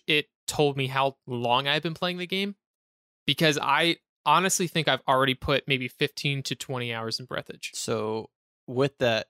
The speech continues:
Speaker 2: being said, before you continue, there technic-, there kind of is a way you can see it, but I, I haven't
Speaker 1: Oh,
Speaker 2: been able
Speaker 1: really?
Speaker 2: to get it to work for every game. If you go look on, on the Xbox app, if you go look for the achievements, if the game has achievements,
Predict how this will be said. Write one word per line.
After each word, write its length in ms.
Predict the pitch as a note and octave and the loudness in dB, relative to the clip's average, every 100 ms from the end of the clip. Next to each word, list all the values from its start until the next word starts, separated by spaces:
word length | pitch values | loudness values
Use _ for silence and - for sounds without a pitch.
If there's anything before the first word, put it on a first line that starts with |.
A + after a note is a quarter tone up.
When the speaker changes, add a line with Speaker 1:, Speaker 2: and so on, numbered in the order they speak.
| _ | _
Speaker 2:
being 220 | A#2 G#2+ | -6 -6
said, 240 | G#2+ A2 G2+ | -4 -6 -6
before 180 | - A2 | -6 -8
you 80 | |
continue, 460 | - G#2+ A2 G2+ G#2 | -6 -6 -4 -6 -6
there 320 | G#2 A2+ A2 - _ - | -2 -2 -2 -8 _ -6
technic-, 400 | C3 F#2+ D#3 D#3+ - | -4 -4 -8 -12 -6
there 140 | B2+ | -6
kind 400 | - - B2 D#3 | -4 0 0 0
of 100 | E3+ | -2
is 160 | F3 F#3 | -4 -2
a 60 | |
way 160 | F3 F3+ | 0 0
you 80 | F#3 | -2
can 140 | F#3 | -4
see 200 | - F#3+ | -2 -2
it, 120 | F3 - | -2 -4
but 200 | A2+ - _ | -6 -6 _
I, 140 | G2 - _ | -10 -10 _
I 120 | C#3 C3+ | 0 2
haven't 240 | F3 F3 | 2 4
Speaker 1:
Oh, 60 | E3 | 4
Speaker 2:
been 80 | D#3+ | 6
able 100 | D3+ | 4
Speaker 1:
really? 60 | |
Speaker 2:
to 60 | D#3 | 4
get 160 | C3 C#3 | 2 2
it 140 | C3 | 0
to 180 | - A#2+ | 0 0
work 300 | G#2+ A2 A#2+ | 0 -4 -4
for 80 | C3+ | -4
every 180 | C3+ C#3+ | -4 -4
game. 320 | C#3+ D3+ D3+ - _ _ - | -4 -4 -6 -10 _ _ -6
If 180 | C3 | -4
you 120 | C#3+ C3 | -2 0
go 320 | C#3+ E3 F3 | 4 6 6
look 380 | B2 B2 C3+ - _ | 6 4 4 -2 _
on, 520 | A#2+ B2 A#2+ A#2+ A#2 - _ | 0 0 0 -4 -6 -8 _
on 500 | B2+ B2+ B2+ B2+ A#2+ | 2 4 2 0 -2
the 380 | A2+ A2+ G#2+ G#2+ - | 0 2 2 0 -2
Xbox 460 | A#2+ - A2+ - - | -4 -2 -4 -4 -2
app, 240 | A2+ A2 - | 0 0 -4
if 120 | - | -8
you 60 | B2 | 0
go 140 | C#3 | 2
look 260 | C3+ C3 - | 4 2 0
for 100 | B2+ | -6
the 140 | A#2 | -6
achievements, 600 | A2 - A#2+ A#2+ C#3+ - | -6 -6 -6 -4 -6 -6
if 60 | A2 | -10
the 60 | A2 | -8
game 220 | A2 G#2+ | -6 -4
has 280 | G#2+ A2 A#2 | -2 -2 -4
achievements, 640 | B2+ D3 D3 E3 E3 - | -8 -8 -6 -6 -6 -10